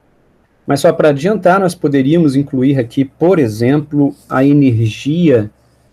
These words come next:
do cálculo de otimização nesse nível de teoria, como um quarto elemento da lista,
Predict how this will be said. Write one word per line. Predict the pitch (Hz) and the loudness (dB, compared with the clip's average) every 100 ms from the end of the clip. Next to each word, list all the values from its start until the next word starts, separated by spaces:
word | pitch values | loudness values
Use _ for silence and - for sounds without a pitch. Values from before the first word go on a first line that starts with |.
| _ _ - | _ _ -6
do | 139 | -6
cálculo | - 131 131 - 131 | 0 2 2 0 -4
de | 123 | -2
otimização | 123 120 123 120 113 - 120 120 | -2 -2 -2 -2 -2 -2 -2 0
nesse | 120 - | -2 -2
nível | 117 113 117 | -2 0 -4
de | - | -6
teoria, | 123 117 113 107 101 - _ _ _ _ _ _ _ _ _ - | -4 -2 -2 -4 -6 -12 _ _ _ _ _ _ _ _ _ -6
como | 131 127 135 | 0 2 2
um | 131 127 | 2 0
quarto | 120 139 131 147 147 - _ 143 143 143 - _ _ - | -2 0 2 2 -4 -12 _ 0 0 -2 -8 _ _ -4
elemento | 120 123 123 113 110 113 180 220 220 113 | 0 2 2 2 0 -2 -4 -6 -6 -4
da | 113 | 0
lista, | 110 104 110 117 - 202 | 0 0 -2 -4 -4 -4